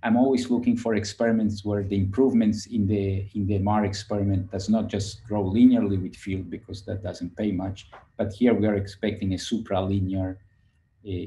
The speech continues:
improvements. And so in, in experiments that we did in the National Magnetic Field Lab, which is a international user facility where you can actually submit a project, get scanner time, and either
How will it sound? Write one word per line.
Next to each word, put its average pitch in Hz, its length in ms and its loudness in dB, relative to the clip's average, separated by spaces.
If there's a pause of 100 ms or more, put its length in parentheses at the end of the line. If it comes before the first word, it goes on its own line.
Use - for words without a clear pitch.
(100)
improvements. 101 680 0
And 107 80 -4
so 120 380 0 (380)
in, 123 300 4
in 123 80 4
experiments 143 480 2
that 117 160 2
we 110 80 2
did 143 240 0
in 135 120 6
the 135 60 6
National 135 360 4
Magnetic 113 420 2
Field 156 260 0
Lab, 147 200 6
which 120 200 2
is 107 200 -4
a 104 340 0 (180)
international 143 760 0
user 151 340 0
facility 135 640 -4
where 107 160 -2
you 92 100 -6
can 104 160 -6
actually 107 320 -4
submit 127 420 2
a 131 40 -2
project, 123 520 -2 (580)
get 131 200 4
scanner 127 540 2
time, 117 440 -2 (380)
and 101 160 0
either 98 440 0